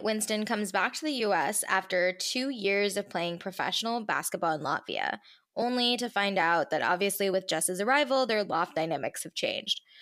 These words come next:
So he does warm up to Jess, and it feels like he can relate to her feeling like she's just figuring things out. So he basically spends the first half of the season kind of being the support person for the rest of the loft mates,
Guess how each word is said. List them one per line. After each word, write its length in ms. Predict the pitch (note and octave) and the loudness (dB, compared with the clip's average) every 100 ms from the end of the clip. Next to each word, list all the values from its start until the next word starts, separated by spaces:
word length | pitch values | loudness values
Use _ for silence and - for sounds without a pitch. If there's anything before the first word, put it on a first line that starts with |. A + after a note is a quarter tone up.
| - - | -20 -6
So 260 | - B3 A#3+ | 2 4 4
he 220 | A#3+ G#3 | -2 0
does 380 | A#3 B3+ D4+ - | 4 4 4 2
warm 220 | F4 D4+ | 0 2
up 180 | G3+ - | 0 0
to 140 | G3+ | -2
Jess, 360 | G#3 - B3 - - | -2 -2 -4 -6 -2
and 120 | A#3+ | 0
it 120 | - | 0
feels 240 | - C#4 | 2 4
like 180 | D4+ D#4+ | 4 2
he 120 | C#4 | 0
can 160 | B3 G#3+ | 0 0
relate 480 | G3+ G3 G3 G#3 - | 2 2 2 2 0
to 80 | G#3 | 0
her 240 | G#3 F3+ | 2 2
feeling 440 | F#3 E3 F3+ G3+ G3+ | 2 2 4 4 2
like 160 | F#3 | 0
she's 180 | - F3 | 0 2
just 320 | F#3 F#3 - | 2 0 -2
figuring 400 | G#3 F#3 F#3+ F#3+ | -2 0 0 -2
things 260 | F#3 F3+ F3+ | -2 -2 0
out. 360 | D#3 G#3+ - - | 0 0 -2 -2
So 320 | - A#3+ A3+ | 2 4 2
he 180 | A#3+ C4+ | 2 2
basically 440 | F4 G4 A#4 B4+ | 2 0 0 0
spends 340 | - D#4 D#4+ | 2 0 0
the 80 | D4+ | -2
first 400 | C4 - F#3+ G#3 | -4 0 0 2
half 220 | A3+ A3 | 0 0
of 80 | G#3+ | 0
the 100 | G#3 | -2
season 540 | G3+ G3 F#3 G3 G3 F#3+ | 0 -2 0 0 0 -2
kind 160 | F#3+ | -2
of 80 | F#3 | 0
being 120 | F3+ | -2
the 60 | F3 | -2
support 480 | - - - A3+ - | -2 -2 -2 -2 0
person 480 | A3 G#3 G3+ G3 | -4 -2 -2 -4
for 140 | F#3+ E3 | -4 -4
the 100 | D#3 | -2
rest 240 | D#3 - | -2 -2
of 80 | - | -4
the 120 | C#3 | -2
loft 320 | D#3 F#3+ G3+ | 2 2 0
mates, 380 | G#3 G3 G3 - | 0 0 0 -4